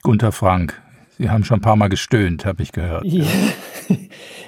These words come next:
Speaker 2: Es ist ja das Wort Ethik gefallen. Und ich möchte es mir mal erlauben, so ein bisschen mich mal rauszunehmen und einfach mal in der Ruhe drüber nachzudenken, was mache ich als Arzt, wozu bin ich da?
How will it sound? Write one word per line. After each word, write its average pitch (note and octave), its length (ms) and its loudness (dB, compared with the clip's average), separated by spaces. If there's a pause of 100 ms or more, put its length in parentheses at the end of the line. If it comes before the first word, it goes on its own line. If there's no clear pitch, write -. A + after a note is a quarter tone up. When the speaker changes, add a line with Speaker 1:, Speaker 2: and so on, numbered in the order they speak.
Speaker 2:
Es D3+ 120 -2
ist F3+ 160 0
ja D#3+ 80 2
das C3+ 220 -2
Wort C#3 240 0
Ethik D#3+ 440 -2
gefallen. A2+ 540 -6 (800)
Und C#3 160 -2
ich A#2+ 140 -6
möchte C#3+ 240 -2
es C#3 80 -6
mir D#3 80 2
mal C#3+ 160 2
erlauben, C#3 420 2
so C#3+ 120 -2
ein C3 80 0
bisschen D3 560 -2
mich D#3 200 -4
mal C3+ 120 -2
rauszunehmen E3 880 0
und D3 100 -4
einfach C#3+ 460 -4
mal C#3+ 400 0
in - 340 -4
der D3 100 0
Ruhe D3 240 2
drüber D#3 240 -2
nachzudenken, D3+ 920 -2 (100)
was F3 540 -2
mache C#3+ 260 0
ich D#3+ 220 -4
als C#3+ 220 -4
Arzt, B2+ 440 -2
wozu D3 280 -2
bin D3 180 -2
ich C#3 160 -8
da? A2 400 -2